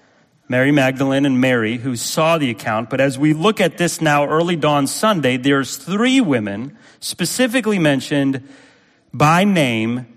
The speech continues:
as we move through the accounts. Let's meet 'em. The first is Mary Magdalene. You know of Mary Magdalene in Luke chapter eight. She's the one who's healed of, uh, demon possession.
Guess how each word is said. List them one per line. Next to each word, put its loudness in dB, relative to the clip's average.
as -2
we 2
move 4
through -8
the -2
accounts. -4
Let's -6
meet 0
'em. -10
The -12
first 0
is -6
Mary 4
Magdalene. 0
You -4
know 2
of 2
Mary 2
Magdalene 2
in 2
Luke 0
chapter 0
eight. 0
She's -6
the 0
one 2
who's -2
healed -2
of, 0
uh, 0
demon 2
possession. -8